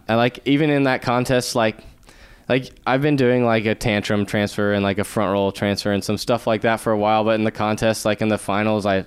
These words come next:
I tried to do a Moby Dick transfer and I landed that on the first try, so that was cool. But I think transfer boxes are for sure, like, my favorite kind of feature just 'cause, I don't know, it, it has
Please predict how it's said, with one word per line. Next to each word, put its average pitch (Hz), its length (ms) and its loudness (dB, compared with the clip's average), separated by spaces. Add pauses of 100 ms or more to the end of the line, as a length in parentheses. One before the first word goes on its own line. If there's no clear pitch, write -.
I 101 120 -2
tried 104 220 0
to 107 100 0
do 107 140 2
a 104 60 2
Moby 104 280 2
Dick 104 160 -2
transfer 101 440 -2
and 98 100 0
I 98 180 0 (460)
landed 98 320 0
that 101 160 2
on 104 120 2
the 98 100 0
first 104 260 -2
try, 104 220 2
so 101 140 -2
that 107 100 4
was 110 120 0
cool. 98 400 0
But 101 200 0
I 127 60 2
think 135 200 -2
transfer 117 360 -2
boxes 113 400 0
are 104 80 0
for 110 140 -4
sure, 110 260 0
like, 107 200 0
my 101 160 0
favorite 104 340 0
kind 104 180 -2
of 98 60 -2
feature 104 340 -2
just 98 200 -4
'cause, - 380 -2 (720)
I 92 120 -2
don't 95 100 0
know, 95 340 -2
it, 95 240 -2
it 104 80 -2
has 107 340 -2